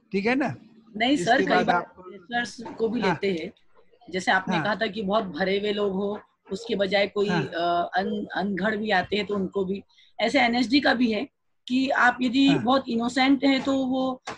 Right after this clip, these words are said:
Speaker 2: चाहे आपको अनुभव कम हो, लेकिन वो लोग, अ,
Speaker 1: हाँ।
Speaker 2: selection कर लेते हैं इसका। उनका सिलेक्शन
Speaker 1: हाँ, हाँ।
Speaker 2: हो, हो जाता है उन बच्चों का भी, जिनने दो, तीन, चार नाटक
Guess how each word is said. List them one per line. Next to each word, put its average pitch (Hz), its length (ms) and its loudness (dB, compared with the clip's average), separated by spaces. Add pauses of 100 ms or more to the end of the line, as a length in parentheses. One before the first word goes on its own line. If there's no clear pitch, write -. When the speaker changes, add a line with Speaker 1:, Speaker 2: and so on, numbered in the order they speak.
Speaker 2:
चाहे 247 260 4
आपको 247 280 2
अनुभव 247 340 4
कम 262 240 4
हो, 180 300 -2 (140)
लेकिन 240 220 -2
वो 233 120 -2
लोग, 233 320 -4
अ, 196 140 0
Speaker 1:
हाँ। 190 80 2
Speaker 2:
selection 214 460 -2
कर 208 120 0
लेते 160 300 -2
हैं - 20 -4
इसका। - 200 -18 (460)
उनका 202 180 -6
सिलेक्शन 190 300 -2
Speaker 1:
हाँ, 208 200 -4
हाँ। - 180 -14 (100)
Speaker 2:
हो, 170 280 -8
हो 185 120 -4
जाता 175 240 -2
है 170 60 -4
उन 170 60 -6
बच्चों 160 260 -8
का 180 120 -2
भी, 240 240 -6 (300)
जिनने 214 220 -4
दो, 196 200 2
तीन, 202 260 -6
चार 185 220 0
नाटक 185 300 -2